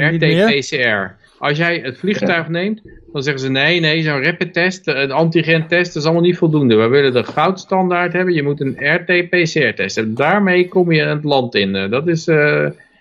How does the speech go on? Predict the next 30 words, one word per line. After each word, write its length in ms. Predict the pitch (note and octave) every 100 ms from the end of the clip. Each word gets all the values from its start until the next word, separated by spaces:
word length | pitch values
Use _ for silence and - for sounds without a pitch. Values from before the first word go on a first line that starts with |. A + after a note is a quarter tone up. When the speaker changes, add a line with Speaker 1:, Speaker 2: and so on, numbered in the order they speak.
| _ _
Speaker 2:
iets 220 | E3 D3
wat 180 | C#3+ C#3+
je 60 | D#3
nodig 200 | C3 A#2
hebt." 100 | A#2+
En 120 | D3 - - _ D3+ B2+
ik 160 | D3+
hoorde 280 | C3 E3+ G3+
overigens 360 | D3 D3+ C#3 C3
dat 200 | D3 C#3+
je 80 | D3
nou 260 | C#3+ C#3
als 160 | B2 C3
Nederlander 420 | D3 D#3 C#3+ B2+
al 100 | A2+
naar 120 | B2
de 100 | B2
Oekraïne 440 | C3+ C#3 D#3+ F3+ F3
kan 160 | E3+
reizen 420 | C#3+ C#3+ C#3+ D3+ D3
en 120 | C#3
je 60 | C3+
hoeft 120 | C3
geen 180 | F3 D#3+
P 40 |
C 240 | D#3+ C#3
R-test 400 | B2 A2 G#2 G2
meer 180 | A2+ G#2
te 80 | G2+
hebben. 200 | -